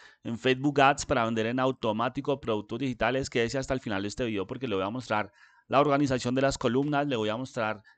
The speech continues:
qué costos son los que debe controlar, qué porcentajes de conversión debe tener su embudo para tomar decisiones si se puede ir a escala ese producto o no. Así que suscríbase al canal, active las notificaciones y quédese hasta, hasta el final de este video si usted quiere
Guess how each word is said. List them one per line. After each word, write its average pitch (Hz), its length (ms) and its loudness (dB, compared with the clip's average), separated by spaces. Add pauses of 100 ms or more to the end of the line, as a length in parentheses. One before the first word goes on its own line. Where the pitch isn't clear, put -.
(140)
qué 151 200 2
costos 139 360 2
son 131 140 0
los 123 140 -2
que 123 220 0
debe 110 320 0
controlar, 120 640 -2
qué 120 120 -4
porcentajes 113 680 -2
de 131 80 -4
conversión 110 520 -6
debe 110 180 -2
tener 110 280 -8
su - 140 -12
embudo 110 360 -8
para 117 460 -8
tomar 110 340 -2
decisiones 120 580 -4
si 123 80 -6
se 110 140 -4
puede 107 280 -4
ir 110 160 -6
a 107 100 -6
escala 110 380 -6
ese 117 160 -8
producto 104 580 -8
o 131 60 -6
no. 151 240 -8 (400)
Así 110 300 -6
que 123 240 -4
suscríbase 113 500 -4
al 135 80 -4
canal, 127 320 -2
active 117 300 -6
las 123 100 -6
notificaciones 127 760 -6
y 117 100 -4
quédese 104 320 -2
hasta, 120 160 -6
hasta 110 280 -10
el 98 80 -10
final 101 240 -10
de 113 60 -8
este 120 240 -8
video 110 240 -4
si 131 80 -8
usted 101 360 -8
quiere 135 380 -2